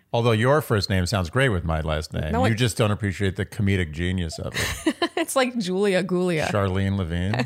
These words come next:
Speaker 2: <laughs>
Speaker 1: Come on. Uh, let, let's take a poll here.
Speaker 2: <laughs>
Speaker 1: Charlene Levine, am I right? Or, that's all right.
Speaker 2: I relate to A. We'll put it that
Speaker 1: Hmm.
Speaker 2: way. Additionally, I am the last one in my family to carry my last name, so that's very sentimental to me.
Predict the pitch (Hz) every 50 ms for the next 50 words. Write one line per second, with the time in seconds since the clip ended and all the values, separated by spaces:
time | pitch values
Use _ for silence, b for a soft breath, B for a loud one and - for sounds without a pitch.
0 | 120 302 - - _ - - 107 90 78 76 - - - 117 117 - - 131 135
1 | 139 131 135 - 403 151 147 123 131 - - - 127 120 110 104 - 95 82 82
2 | 85 - - - - - - - 131 120 120 123 131 131 127 127 120 117 123 127
3 | 139 143 131 113 107 104 104 107 113 120 135 139 127 113 98 95 - 170 170 175
4 | - - 107 85 - 80 76 92 101 107 B B B B B B B B B B
5 | B B _ - 226 226 233 233 233 233 226 214 202 185 - - - - - 175
6 | 160 156 151 165 - - 180 165 - 180 - 180 175 160 147 165 165 160 - B
7 | B B B B B - - 262 247 311 349 330 - 320 302 294 294 285 285 -
8 | - 233 240 247 247 254 240 233 240 247 247 269 311 359 - - - 277 240 233
9 | 220 214 220 214 208 202 208 233 233 - 226 202 196 196 196 196 - 190 - -
10 | - 247 254 285 294 277 233 190 165 165 160 156 147 147 151 - - 185 165 151
11 | 147 165 185 - - 190 180 190 185 190 - 190 190 185 180 202 226 220 - -
12 | 175 170 165 - 180 165 165 175 - - 170 165 - - 160 147 123 127